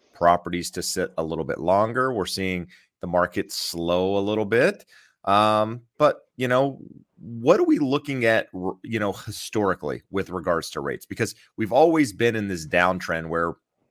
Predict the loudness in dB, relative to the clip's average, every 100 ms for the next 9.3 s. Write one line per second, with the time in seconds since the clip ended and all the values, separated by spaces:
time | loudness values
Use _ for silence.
0 | _ _ _ _ -6 -4 -2 -2 -4 -6
1 | -2 -2 -2 -6 -2 -2 -2 -4 -4 -4
2 | -4 -4 -4 -6 -4 -2 0 -2 -2 -2
3 | -2 -2 0 -2 -2 -2 0 0 -4 -8
4 | -20 -20 _ 0 0 0 -6 -8 -10 -12
5 | -8 -4 0 0 0 -8 -4 -4 -2 -2
6 | 0 0 0 -2 0 -2 -4 -2 -2 4
7 | 6 6 4 4 2 -2 -10 _ _ _
8 | 0 2 4 4 0 -4 -8 -4 -2 -4
9 | -2 -2